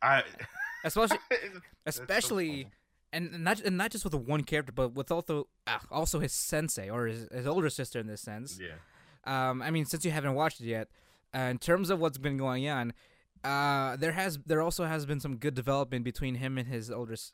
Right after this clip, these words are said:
Speaker 2: him and his sensei.
Speaker 1: Oh, jeez.
Speaker 2: Which even he's, even he's conflict-, in a way, this is actually really I get it. I get his,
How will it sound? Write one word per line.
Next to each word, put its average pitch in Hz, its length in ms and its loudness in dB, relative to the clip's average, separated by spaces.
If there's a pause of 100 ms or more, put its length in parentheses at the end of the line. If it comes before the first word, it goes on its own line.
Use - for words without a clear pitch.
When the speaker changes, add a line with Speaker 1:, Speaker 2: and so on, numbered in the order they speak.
(120)
Speaker 2:
him 143 160 -4
and 127 140 -2
his 120 160 -4
sensei. 113 520 -4 (360)
Speaker 1:
Oh, 107 260 -8
jeez. 110 800 -10
Speaker 2:
Which - 540 2 (400)
even 170 240 2
he's, 165 420 -2
even 185 220 0
he's 170 180 -2
conflict-, 180 360 -6 (240)
in 220 100 4
a 254 60 6
way, 285 160 -2
this 254 160 -4
is 202 100 2
actually 254 340 -2
really 254 580 0 (1080)
I 240 60 4
get 202 260 4
it. - 100 -8
I 190 100 -4
get 165 320 -2
his, 175 220 0